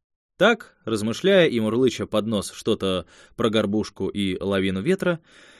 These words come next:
Ванька дошёл до того места, где дорога забирала влево, а не вправо, как помнилось. По обе стороны открылось пространство, засеянное пшеницей. Далеко-далеко сияла на ярком солнце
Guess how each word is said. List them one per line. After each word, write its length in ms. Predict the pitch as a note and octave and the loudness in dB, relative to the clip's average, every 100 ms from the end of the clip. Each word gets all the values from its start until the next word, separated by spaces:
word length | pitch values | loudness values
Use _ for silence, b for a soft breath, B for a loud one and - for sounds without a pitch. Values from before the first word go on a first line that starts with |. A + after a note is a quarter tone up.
| b | b
Ванька 380 | A2+ F3+ A#3 F3 | 0 2 2 2
дошёл 320 | C3 - D3+ | 0 0 0
до 100 | A#2+ | 2
того 220 | A2 G2+ G2+ | 0 0 2
места, 500 | G3+ - E3+ D#3+ A2+ | 0 2 0 0 -4
где 260 | G2 G2 G#2 | -8 -2 0
дорога 480 | G2+ A#2 F#3+ E3 C#3 | 2 2 2 2 2
забирала 540 | A2 G2+ A2+ C#3 C#3 | 0 0 0 0 0
влево, 520 | A2 G2+ F#2+ F#2 F2 - | 0 2 4 2 -2 -6
а 120 | G#2+ | -6
не 140 | C3 | -6
вправо, 600 | - - F#2+ F#2 F2 E2+ _ | -4 0 2 2 -2 -6 _
как 180 | F#2+ - | -12 -8
помнилось. 560 | G2 F2 F2 F2 - - _ _ _ _ | -8 -8 -8 -8 -10 -18 _ _ _ _
По 80 | G2+ | 4
обе 360 | D3 A#3 A3+ | 8 8 6
стороны 460 | A3 - G3 G3+ G3+ | 2 4 4 6 4
открылось 540 | F#3+ - C#3+ E3 D#3+ | 2 0 2 4 4
пространство, 840 | - B2+ - C3+ F3 D#3+ - D3 C3+ G2 | 0 -2 0 0 0 -2 -2 0 0 0
засеянное 720 | G2+ G2 A2 A2 G#2+ G2+ G2 | -2 -2 2 2 2 0 -4
пшеницей. 960 | - - F#2+ F#2 F#2+ - - - C#2+ - | -6 -6 -4 -4 -6 -6 -10 -12 -14 -8
Далеко-далеко 1000 | G2 A#2 A#2+ D#3+ F#3 E3+ F3 E3 F#3 E3+ | 0 2 2 4 4 4 2 4 4 2
сияла 560 | - C#3+ E3+ F3+ F3+ | 0 0 2 4 2
на 100 | E3+ | 4
ярком 360 | E3 E3 D#3+ C#3 | 4 2 0 -4
солнце 600 | - D#3+ C#3+ D3 D3 | -2 -2 -2 0 0